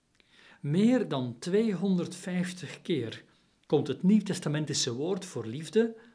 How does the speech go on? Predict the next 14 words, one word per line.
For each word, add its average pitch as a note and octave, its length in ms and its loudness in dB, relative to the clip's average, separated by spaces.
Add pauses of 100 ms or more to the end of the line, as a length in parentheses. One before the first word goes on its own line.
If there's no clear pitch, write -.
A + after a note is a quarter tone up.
(200)
agape, F3+ 640 0 (400)
voor. - 580 -8 (760)
Dat D3 180 -4
wil C3+ 120 4
zeggen, G#3 340 2 (240)
gemiddeld F3 500 4
meer F#3 480 2
dan C#3 160 -2
eens F3+ 260 0
per D#3 140 -2
bladzijde. G#2 540 -6 (1600)
Als B2 260 -2
de A#2 100 -6
wereld F#3+ 600 2